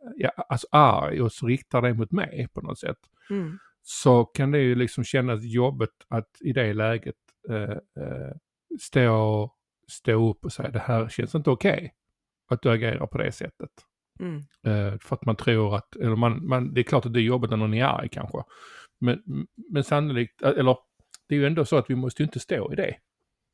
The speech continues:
Speaker 2: Nej, absolut
Speaker 1: Måste
Speaker 2: inte.
Speaker 1: ingenting.
Speaker 2: Nej.
Speaker 1: Och ett svårt samtal kan ju också vara, ha ett svårt samtal med sig själv.
Speaker 2: Ja, men det är ju rätt så viktigt att, att medvetandegöra,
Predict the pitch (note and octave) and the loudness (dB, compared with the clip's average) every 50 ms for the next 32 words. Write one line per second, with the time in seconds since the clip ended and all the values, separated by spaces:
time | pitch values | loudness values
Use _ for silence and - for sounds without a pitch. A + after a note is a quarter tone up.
0 | - - E3+ D#3 D3 D3 D3 D3+ D3+ - - - D3+ E3+ A3 G#3+ - C3 C#3 B2 | -18 -14 -12 -10 -10 -10 -10 -12 -12 -14 -12 -10 -8 -8 -8 -8 -2 0 2 4
1 | A#2+ A#2+ F3 D#4 C#3+ D#3 F#3+ D#3+ C3 - - - - D#3+ - D3+ D#3 D3+ E3+ A#3 | 4 4 4 2 2 2 2 2 0 0 0 0 -2 -4 -6 -8 -8 -8 -8 -10
2 | C4+ A#3 D#3+ - _ _ _ _ _ _ _ _ _ _ - - - - - - | -12 -14 -18 -20 _ _ _ _ _ _ _ _ _ _ -20 -20 -20 -18 -18 -18
3 | - - _ - C#3+ - - D#3 C#3+ C#3 C3+ - - - - D#3 C#3+ C#3+ - - | -20 -2 _ 0 2 4 8 8 8 8 8 4 -2 0 2 2 2 2 2 2
4 | D3+ C3+ G2 - C#3+ C3 C3 C3+ C#3 C3+ - - C3+ A#2 A#2 A#2 A2+ A2+ G#2+ - | 0 0 0 0 0 2 2 2 2 0 0 -2 0 2 4 4 4 4 2 0
5 | B2 A#2 A2 - - E3+ C#3+ - - - D3+ D#3 - - D3 B2 B2 B2 - - | -2 -4 -2 0 0 2 2 2 2 2 2 2 2 0 0 0 0 -2 -2 -2
6 | C3+ - F2 - - - C#2 A#2+ - - - - _ _ _ _ - - - - | 0 2 2 0 0 -2 -4 -6 -10 -16 -20 -20 _ _ _ _ -20 -20 -20 -20
7 | - _ _ - D#3+ F3+ G3+ A3+ A#3+ A#3 C4 A3 F3 E3 F3 G3+ F#3+ G3+ G3 - | -20 _ _ -6 -2 -2 0 0 0 0 0 0 0 -2 -4 -4 -6 -6 -6 -6
8 | - F#3+ F#3 G3+ G#3+ - - - - C#3 - - - D#3+ D#3 D3+ D3+ D3 C#3+ - | -6 -4 -4 -4 -4 -6 -8 -10 -10 -12 -8 -8 -6 -4 -4 -4 -4 -6 -6 -8
9 | - C#3 C#3 C#3+ C#3 C3+ C#3 D3 C#3+ D3 D#3 D3+ D3 B2 B2 - - - C#3 D3 | -10 -10 -8 -8 -8 -8 -6 -6 -6 -6 -6 -6 -8 -10 -10 -12 -14 -14 -14 -12
10 | D#3 D3+ D3+ D#3 D3+ - - - C3 | -10 -10 -10 -10 -12 -12 -14 -14 -16